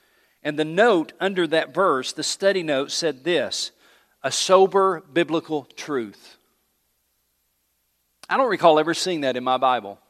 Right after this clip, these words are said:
I don't recall ever seeing that in the study notes. A sober biblical truth. A, a sober biblical truth is a truth that's hard to hear, but we need to hear. It is a truth that many people don't want to face, but we need to face.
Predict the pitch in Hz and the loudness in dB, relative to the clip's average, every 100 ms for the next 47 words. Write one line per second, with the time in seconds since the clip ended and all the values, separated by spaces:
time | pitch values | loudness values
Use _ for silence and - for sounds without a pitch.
0 | _ _ _ _ _ _ _ 165 185 175 | _ _ _ _ _ _ _ 0 0 2
1 | 180 160 165 170 - 165 143 135 131 131 | 4 4 4 0 -4 -4 -4 -4 -8 -8
2 | - 147 127 113 101 - - - _ _ | -4 -4 -4 -12 -14 -18 -20 -20 _ _
3 | _ _ _ _ _ _ _ _ _ _ | _ _ _ _ _ _ _ _ _ _
4 | _ - - 156 - - 185 196 196 202 | _ -10 -6 -2 -2 6 6 6 4 2
5 | 175 - _ _ 139 131 170 165 165 170 | 0 -10 _ _ _ -2 -2 -2 -4 -4
6 | 156 - _ _ _ - - 160 120 98 | -4 -6 _ _ _ -16 -6 -4 -4 -10
7 | _ _ _ _ _ _ _ _ _ _ | _ _ _ _ _ _ _ _ _ _
8 | _ _ _ _ _ - 180 196 - 233 | _ _ _ _ _ -4 0 2 2 6
9 | 233 202 196 160 143 208 190 - 165 - | 6 6 4 4 2 2 2 0 -6 -2
10 | 190 165 180 151 151 196 196 180 180 143 | 0 0 0 -4 -6 0 0 2 -2 -2
11 | - 180 175 139 131 156 143 110 107 _ | 0 2 2 0 -4 0 0 -2 -4 _
12 | _ _ _ 160 151 156 156 160 135 117 | _ _ _ -4 -2 0 0 -2 -4 -6
13 | 117 143 190 160 180 - 220 208 196 165 | -6 0 0 0 -6 -2 -2 0 -4 -4
14 | 190 220 196 185 180 160 185 180 175 160 | -4 -4 -4 -4 -4 0 0 0 -4 -8
15 | - 185 143 104 - - 156 156 156 156 | 0 2 2 -2 -12 -4 -4 -2 -2 -2
16 | 123 104 113 82 - - - | -4 -10 -14 -14 -18 -18 -18